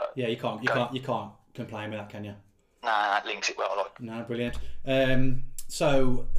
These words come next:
Speaker 1: the next question I've asked people is Bilic. He's not in your top three, but what's your opinion of Bilic at the moment after the, you know, nearly his first season?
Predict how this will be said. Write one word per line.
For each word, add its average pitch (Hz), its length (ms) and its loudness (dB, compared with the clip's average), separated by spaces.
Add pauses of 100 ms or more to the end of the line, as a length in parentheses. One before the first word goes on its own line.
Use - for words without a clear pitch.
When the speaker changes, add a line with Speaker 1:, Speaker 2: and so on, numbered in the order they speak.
Speaker 1:
the 151 80 12
next 160 220 10
question 139 280 4
I've 131 60 2
asked 127 160 0
people 123 320 2
is 127 380 2
Bilic. 156 460 6
He's - 320 4
not 180 160 2
in 196 60 2
your 196 120 2
top 196 220 0
three, 151 340 0 (320)
but 135 60 10
what's 151 200 10
your 147 80 8
opinion 139 340 8
of 135 60 10
Bilic 123 240 10
at 131 60 10
the 131 60 10
moment 127 360 10 (760)
after 127 240 4
the, 120 180 4 (100)
you 123 100 4
know, 104 160 6 (720)
nearly 135 340 2
his 120 120 -2
first 117 280 -2
season? 117 300 -6